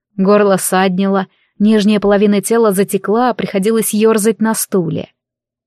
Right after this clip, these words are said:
Накатило чувство, что меня вывернули наизнанку и теперь ковыряются и тянут за жилы. «Извините, а можно вопрос? Разве нельзя допросить кого-то с применением зелья правды или артефакта истины?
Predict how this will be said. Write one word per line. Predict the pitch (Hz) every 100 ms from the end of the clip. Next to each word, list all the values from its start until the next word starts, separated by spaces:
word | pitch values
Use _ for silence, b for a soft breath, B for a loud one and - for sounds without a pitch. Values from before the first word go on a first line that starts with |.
| _ _ _ -
Накатило | 202 247 240 311 254
чувство, | 240 277 311 - 190
что | - 202
меня | 208 240
вывернули | 247 262 233 220 214 214
наизнанку | 208 214 196 202 240 233 185 175
и | 175
теперь | 208 262 - _
ковыряются | - 220 214 254 202 180 175 185
и | 190 196
тянут | - - 233 247 220 190
за | 196 226
жилы. | 185 220 233 180 165 - _ _ _ _ _ _ _ _ _ _ _ _ _ _ _ _
«Извините, | _ 202 214 247 240 190
а | 196
можно | 208 302 247
вопрос? | 196 202 202 165 - - _ _ _
Разве | 220 233 208
нельзя | 233 262 262 359
допросить | 220 214 208 311 262
кого-то | - 214 294 - 220
с | -
применением | 220 214 254 262 190
зелья | 175 202 233 208 175
правды | - 180 190 208 196 196
или | 190
артефакта | 190 190 - 202 - - 190
истины? | 190 202 - 202 190 180